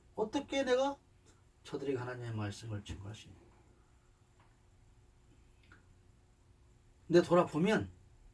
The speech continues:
그것도 내가 다른 사람보다 더 위에 있어야 한다고 하는 교만이었다는 것이지.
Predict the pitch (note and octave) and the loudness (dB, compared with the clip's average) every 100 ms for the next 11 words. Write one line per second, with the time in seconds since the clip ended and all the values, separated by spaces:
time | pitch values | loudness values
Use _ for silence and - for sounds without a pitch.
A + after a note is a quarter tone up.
0 | - - - - - C3 - C3+ F#3 - | -20 -20 -20 -18 -8 -6 -2 0 -2 -6
1 | - - - - - - - - - - | -18 -20 -20 -20 -20 -20 -20 -20 -20 -20
2 | - - - - - - - - - - | -20 -20 -20 -20 -20 -20 -20 -20 -20 -12
3 | - D#3 E3+ E3+ - D#3 D#3 C#3 C#3 C3+ | 4 8 10 10 8 6 6 4 0 -2
4 | C3 C3 B2 - B2+ B2 - C#3+ E3 G#3 | -2 -2 -2 -2 -2 -2 -4 -2 4 8
5 | F#3+ F#3 E3+ D#3+ D#3 D#3 G3 G3 - - | 8 8 2 2 0 0 -4 -4 -10 -16
6 | - - - - - - - - - - | -20 -20 -20 -20 -20 -20 -20 -20 -20 -8
7 | B2 B2 A#2 A2 G2 A2 E3 - - - | -6 -4 -4 -6 -8 -10 -10 -10 -14 -20
8 | - | -20